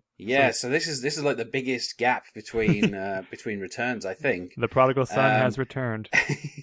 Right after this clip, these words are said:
Speaker 1: This episode is, uh, season three, episode ten, Faking It.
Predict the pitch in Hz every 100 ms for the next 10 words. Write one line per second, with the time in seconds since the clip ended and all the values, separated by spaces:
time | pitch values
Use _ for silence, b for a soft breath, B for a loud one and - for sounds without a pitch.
0 | - B B 180 208 190 190 180 170 156
1 | 160 156 151 143 131 - 135 135 131 131
2 | 127 123 - - 185 190 180 170 160 151
3 | - - 156 185 196 165 - 135 113 151
4 | 131 170 - - 147 151 190 247